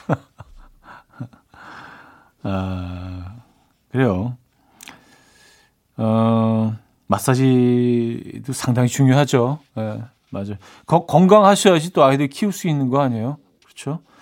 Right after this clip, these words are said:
본인한테도 투자를 좀 하셔야죠. 저는 뭐 잘하신 것 같아요. 네. 아,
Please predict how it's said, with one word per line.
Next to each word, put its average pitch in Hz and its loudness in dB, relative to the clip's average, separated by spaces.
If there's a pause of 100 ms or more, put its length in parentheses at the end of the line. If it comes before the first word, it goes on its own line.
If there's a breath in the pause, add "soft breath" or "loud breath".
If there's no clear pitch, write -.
(280 soft breath)
본인한테도 196 4
투자를 185 -4
좀 143 -2
하셔야죠. 117 -10 (1500 loud breath)
저는 131 -2
뭐 139 0
잘하신 135 2
것 147 0
같아요. 113 -2 (320)
네. 104 -10 (1160 soft breath)
아, 113 -10